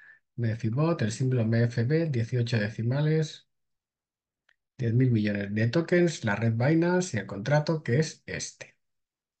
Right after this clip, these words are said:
Ahora mismo, pues, no está distribuido. Estamos ahora en el inicio, lógicamente.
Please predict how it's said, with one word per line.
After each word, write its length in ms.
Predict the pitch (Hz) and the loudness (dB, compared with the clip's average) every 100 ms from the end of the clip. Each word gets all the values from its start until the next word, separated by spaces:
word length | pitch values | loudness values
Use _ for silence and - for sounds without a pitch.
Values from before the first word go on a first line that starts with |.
| _ - _ _ _ _ | _ -20 _ _ _ _
Ahora 220 | 104 104 | -6 0
mismo, 360 | 113 139 160 170 | 4 4 4 0
pues, 300 | 117 101 - | -4 -8 -10
no 320 | 113 113 120 | -2 2 2
está 500 | 104 - - 92 - - | 0 -6 -10 -8 -8 -8
distribuido. 1040 | 101 - - 117 113 156 185 202 254 - _ | -6 -6 -2 0 4 4 6 4 2 -10 _
Estamos 280 | - 92 | -12 -8
ahora 320 | 101 95 95 - | -8 -6 -8 -10
en 140 | 98 | -10
el 140 | 92 104 | -4 2
inicio, 680 | 131 170 - 180 202 208 _ - | 4 4 6 6 6 0 _ -8
lógicamente. 1000 | 113 113 104 98 131 143 143 160 190 | -6 -4 -6 0 2 2 2 0 0